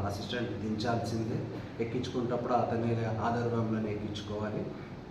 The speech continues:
క్లియర్ ఇన్‌స్ట్రక్షన్స్ ఇచ్చేసాము. ప్రతి బండికి ఇన్సూరెన్స్ కానీ, పర్మిట్లు కానీ, ట్యాక్స్ కానీ, లైసెన్స్ ఉన్న డ్రైవర్లే,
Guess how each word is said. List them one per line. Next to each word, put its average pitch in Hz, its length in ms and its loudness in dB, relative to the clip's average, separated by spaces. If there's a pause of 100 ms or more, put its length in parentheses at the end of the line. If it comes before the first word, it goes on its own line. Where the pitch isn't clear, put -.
(140)
క్లియర్ 127 360 2
ఇన్‌స్ట్రక్షన్స్ 120 600 0
ఇచ్చేసాము. 107 580 -2
ప్రతి 117 420 0
బండికి 117 540 2 (1500)
ఇన్సూరెన్స్ 120 600 2
కానీ, 117 360 4
పర్మిట్లు 117 560 0
కానీ, 113 360 2
ట్యాక్స్ 113 440 0
కానీ, 113 320 2 (100)
లైసెన్స్ 110 480 0
ఉన్న 110 220 0
డ్రైవర్లే, 113 600 0